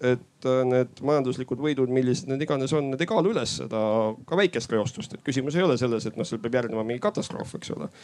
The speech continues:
Et lihtsalt see olukord, või enamgi veel, sellega ei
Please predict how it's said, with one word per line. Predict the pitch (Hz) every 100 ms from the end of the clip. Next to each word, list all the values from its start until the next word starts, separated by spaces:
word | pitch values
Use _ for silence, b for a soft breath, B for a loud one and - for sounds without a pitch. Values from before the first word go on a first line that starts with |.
| B B B -
Et | 320
lihtsalt | 262 - 110 - - -
see | 147 139 139 143
olukord, | 160 135 135 135 131 139 143 B B
või | 196
enamgi | 220 160 233
veel, | 165 113 - _ - - -
sellega | 175 151
ei | 160 156